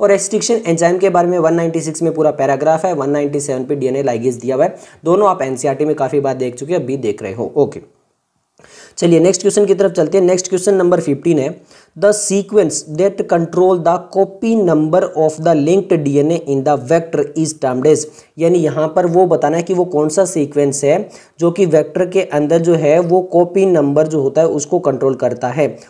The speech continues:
उसको क्या बोलते हैं? Selectable marker, ओआरआई site या फिर palindromic sequence या फिर recognition site।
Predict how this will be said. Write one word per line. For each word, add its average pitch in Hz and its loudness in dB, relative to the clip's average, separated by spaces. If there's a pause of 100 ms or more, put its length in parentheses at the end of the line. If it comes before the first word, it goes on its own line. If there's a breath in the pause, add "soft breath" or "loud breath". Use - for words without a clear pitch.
उसको 175 0
क्या 185 4
बोलते 143 2
हैं? 135 2
Selectable 170 0
marker, 170 2 (140)
ओआरआई 160 4
site 165 0
या 139 0
फिर 156 0
palindromic 160 0
sequence 165 -2
या 143 2
फिर 156 0
recognition 143 0
site। 123 -2